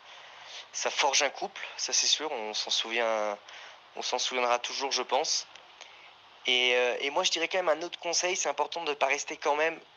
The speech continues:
que tout seul, surtout si c'est pour une longue durée. Donc c'est important un peu de partager, euh, de partager, euh,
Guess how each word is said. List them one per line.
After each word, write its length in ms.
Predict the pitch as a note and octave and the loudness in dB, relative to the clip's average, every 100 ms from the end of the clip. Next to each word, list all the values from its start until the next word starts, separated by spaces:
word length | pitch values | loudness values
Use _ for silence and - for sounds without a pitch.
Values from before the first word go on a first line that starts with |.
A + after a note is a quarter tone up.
| - | -4
que 120 | - | -2
tout 200 | F3+ - | 0 -2
seul, 260 | E3 E3+ E3+ | -2 -2 0
surtout 260 | - D3 - | -2 0 0
si 140 | - | 2
c'est 120 | - | 0
pour 140 | C3+ C#3+ | -2 -4
une 100 | C#3+ | -2
longue 180 | D3+ | -2
durée. 300 | D3 C#3+ D#3+ - - - - - - - | 0 2 2 0 -14 -14 -12 -12 -14 -10
Donc 160 | C3+ | -4
c'est 120 | - C#3+ | 0 2
important 400 | C3+ C#3+ E3 D3 | 0 0 2 2
un 40 | |
peu 140 | C#3+ | 2
de 80 | D3+ | -4
partager, 720 | C3+ C3+ - C3 B2 D3 C#3+ C3+ | -2 -2 0 0 2 2 4 2
euh, 460 | B2+ A#2+ A#2 A#2 A#2 - - - - - - | 2 2 2 0 -4 -12 -16 -14 -14 -16 -8
de 60 | C3 | -2
partager, 720 | C3 - C3 - C3 C#3+ C#3 | 0 0 0 2 4 4 2
euh, 260 | B2+ A#2+ | 2 -2